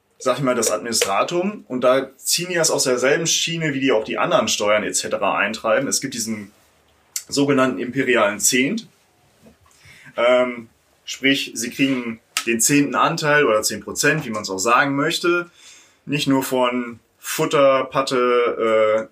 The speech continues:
äh, Erze et cetera von dem Planeten, sondern man kriegt auch den, äh, alle, die zehn Prozent von der militärischen Streitmacht. Ausnahmen bestätigen die Regel.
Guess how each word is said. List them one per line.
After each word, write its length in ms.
äh, 40
Erze 380
et 120
cetera 400
von 160
dem 120
Planeten, 500
sondern 300
man 120
kriegt 200
auch 180
den, 120
äh, 180
alle, 260
die 180
zehn 220
Prozent 520
von 220
der 260
militärischen 680
Streitmacht. 680
Ausnahmen 420
bestätigen 560
die 80
Regel. 600